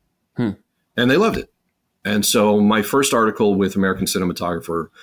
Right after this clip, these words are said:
Speaker 2: was in April of nineteen ninety-seven. And they just kept pitching, sending me more things to write. So for twenty-seven years now, I, I've been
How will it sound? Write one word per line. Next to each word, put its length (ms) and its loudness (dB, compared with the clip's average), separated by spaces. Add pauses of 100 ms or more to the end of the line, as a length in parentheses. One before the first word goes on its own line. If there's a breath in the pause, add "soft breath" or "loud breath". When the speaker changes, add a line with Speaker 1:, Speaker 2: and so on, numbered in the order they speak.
(240 loud breath)
Speaker 2:
was 260 0
in 140 -2
April 320 -2
of 80 -6
nineteen 320 -6
ninety-seven. 800 -10 (1500)
And 500 2
they 140 2
just 260 -2
kept 240 -6 (720)
pitching, 480 0 (400 soft breath)
sending 320 0
me 80 2
more 180 0
things 260 -4
to 80 -8
write. 380 -6
So 420 0 (720 soft breath)
for 260 -12
twenty-seven 1700 -4
years 340 2
now, 220 -2
I, 220 -6
I've 80 -8
been 400 -8